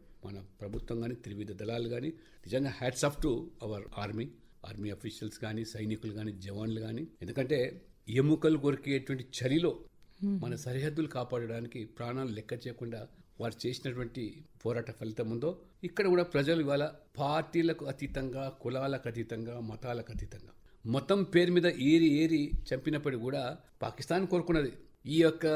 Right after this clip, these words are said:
Speaker 1: సంఘటన తర్వాత మత విద్వేషాలు చెలరేగిపోవాలని, అలజడులు పెరగాలని, కలహాలు సృష్టించాలని వారు పన్నిన పన్నాగం. పూర్తిగా కాశ్మీర్ ప్రజలు కూడా మొదటిసారిగా స్వచ్ఛందంగా దాదాపు ముప్పై నలభై సంవత్సరాల తర్వాత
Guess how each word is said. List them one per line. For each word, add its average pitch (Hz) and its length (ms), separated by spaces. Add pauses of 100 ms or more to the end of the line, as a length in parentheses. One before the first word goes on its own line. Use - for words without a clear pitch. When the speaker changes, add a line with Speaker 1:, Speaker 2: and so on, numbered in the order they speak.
(180)
Speaker 1:
సంఘటన 156 400
తర్వాత 139 320 (280)
మత 131 200
విద్వేషాలు 127 580
చెలరేగిపోవాలని, 117 840 (300)
అలజడులు 135 480 (400)
పెరగాలని, 117 580 (260)
కలహాలు 123 420
సృష్టించాలని 117 640 (220)
వారు 139 260 (260)
పన్నిన 151 340
పన్నాగం. 135 440 (260)
పూర్తిగా 180 520 (440)
కాశ్మీర్ 165 600
ప్రజలు 131 300
కూడా 123 260 (360)
మొదటిసారిగా 131 760
స్వచ్ఛందంగా 120 720
దాదాపు 120 340
ముప్పై 120 320
నలభై 117 300
సంవత్సరాల 123 420
తర్వాత 117 280